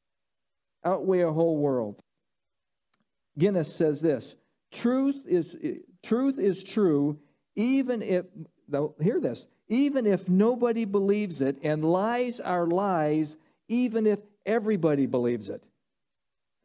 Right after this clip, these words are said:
Truth does not, he says this, this is so great, "Truth does not yield to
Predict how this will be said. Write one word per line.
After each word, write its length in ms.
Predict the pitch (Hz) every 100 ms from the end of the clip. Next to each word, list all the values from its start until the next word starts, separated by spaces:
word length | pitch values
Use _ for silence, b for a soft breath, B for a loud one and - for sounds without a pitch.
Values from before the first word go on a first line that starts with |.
| _ _
Truth 600 | - - 240 277 294 -
does 300 | 190 185 175
not, 200 | 170 156
he 100 | 135
says 340 | 135 196 156 147
this, 160 | 147
this 140 | 220 180
is 60 |
so 180 | - 147
great, 300 | 135 131 113 _ _ -
"Truth 380 | - 269 262 269
does 260 | 196 160
not 280 | 156 180 180
yield 340 | 170 175 170 165
to 220 | 151